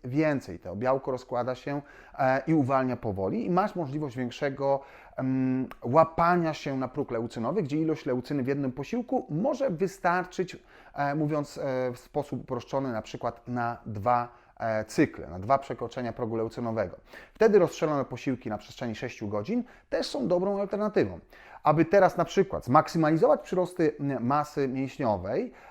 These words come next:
e, jeżeli jesteś na karniworze i na przykład stosujesz I F, em, wskazane byłoby spożycie aminokwasów rozgałęzionych z glutaminą na przykład. Tutaj polecam Ci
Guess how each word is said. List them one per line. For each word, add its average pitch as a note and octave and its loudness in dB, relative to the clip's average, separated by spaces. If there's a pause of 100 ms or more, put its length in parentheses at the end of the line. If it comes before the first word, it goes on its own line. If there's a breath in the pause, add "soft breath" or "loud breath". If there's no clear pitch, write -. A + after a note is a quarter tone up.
(100 loud breath)
e, B2+ 0
jeżeli C#3 2
jesteś C3 -4
na B2+ -8
karniworze A2 -2
i B2 -2
na D3 0
przykład G3+ -4
stosujesz F#3+ -4
I E3+ -4
F, A#2+ 0 (480 loud breath)
em, C#3 0
wskazane F#3 2
byłoby E3 2
spożycie D3 -2
aminokwasów D3+ 0
rozgałęzionych G#3+ 2
z C3+ -6
glutaminą C#3+ 0
na F#2+ -4
przykład. D#3 -4
Tutaj A#2+ -2
polecam A#2+ -2
Ci C3+ -2